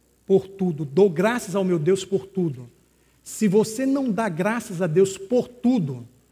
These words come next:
você não será uma pessoa contente. Vocês concordam com isso?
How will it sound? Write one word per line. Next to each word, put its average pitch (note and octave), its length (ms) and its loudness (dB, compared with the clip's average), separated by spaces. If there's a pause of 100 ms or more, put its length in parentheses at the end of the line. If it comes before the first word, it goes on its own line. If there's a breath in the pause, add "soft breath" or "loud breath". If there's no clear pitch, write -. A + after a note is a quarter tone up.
(200)
você E3+ 240 -2
não G#3 240 2
será G3 280 -4
uma F#3+ 100 -4
pessoa F3+ 340 -6
contente. B2+ 580 -14 (1600)
Vocês - 220 -6
concordam F#3+ 340 -2
com F3 100 -6
isso? G#3+ 320 -8